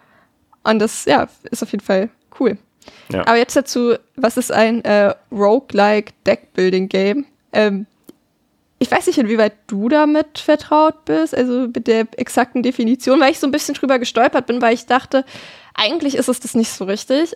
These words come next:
Speaker 1: also Roguelike. Ähm, soll, soll ich einfach erklären oder willst du
Speaker 2: Ja,
Speaker 1: einfach mal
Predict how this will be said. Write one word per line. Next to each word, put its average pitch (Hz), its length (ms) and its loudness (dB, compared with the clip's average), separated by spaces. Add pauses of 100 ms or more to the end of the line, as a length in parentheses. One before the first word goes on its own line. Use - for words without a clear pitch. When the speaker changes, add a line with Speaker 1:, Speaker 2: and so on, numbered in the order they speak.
(100)
Speaker 1:
also 202 480 0 (260)
Roguelike. 247 600 0 (140)
Ähm, 214 640 0 (720)
soll, 220 240 0
soll 233 120 0
ich 302 100 0
einfach 311 180 0
erklären 330 360 0
oder 247 320 2
willst 135 100 0
du 135 60 2
Speaker 2:
Ja, 143 480 4
Speaker 1:
einfach - 200 -2
mal 92 100 -12